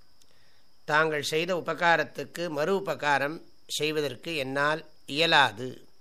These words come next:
ஏனென்றால் எது கொடுத்தாலும் அது தகாது, பொருந்தாது. தாங்கள் எப்பொழுதும் நித்திய திருப்தராக இருக்கிறீர்கள். நித்திய திருப்தராக இருக்கக்கூடிய ஒருவருக்கு எதை கொடுத்து திருப்திப்படுத்துவது?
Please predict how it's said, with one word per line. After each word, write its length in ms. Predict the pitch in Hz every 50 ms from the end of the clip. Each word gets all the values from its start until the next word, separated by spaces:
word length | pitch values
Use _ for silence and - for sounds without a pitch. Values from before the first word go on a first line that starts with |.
| - - - - -
ஏனென்றால் 640 | - 139 151 156 151 147 143 135 156 165 180 185 147
எது 200 | 139 151 175 190
கொடுத்தாலும் 800 | - 185 165 165 156 - - 151 143 139 135 143 165 - - -
அது 580 | - 135 123 135 160 180 196 196 - - - - - - - - - -
தகாது, 680 | - 143 139 175 185 185 165 - - - 127 127 - - - -
பொருந்தாது. 720 | - - 151 165 180 180 175 156 143 131 113 98 90 85 - - - - - - - - - - - - - - - - - - - - - - - - - - - -
தாங்கள் 380 | - 143 156 160 160 165 180 180
எப்பொழுதும் 560 | 170 143 117 - - 185 180 175 190 190 185
நித்திய 340 | 160 151 143 - - 202 190 -
திருப்தராக 580 | 185 175 - - - 208 202 196 190 180 170 170
இருக்கிறீர்கள். 920 | 190 175 156 151 - - 170 156 147 131 117 104 120 139 143 131 - - - - - - - - - - - - - - -
நித்திய 500 | 135 143 139 - - 180 180 180 147 -
திருப்தராக 640 | - 165 160 160 - - 190 185 185 180 175 175
இருக்கக்கூடிய 800 | 190 180 170 170 165 - 190 180 - - 170 175 175 175 175 165
ஒருவருக்கு 680 | 147 156 156 160 160 160 151 143 123 - 180 185 165
எதை 280 | 131 135 135 170 185 180
கொடுத்து 760 | - 175 160 147 143 - - - 175 196 196 - - - - - - - - - - - - - - - -
திருப்திப்படுத்துவது? 1080 | - 165 170 - - 196 190 196 - 156 165 190 160 - 190 180 170 156 151 147 147 -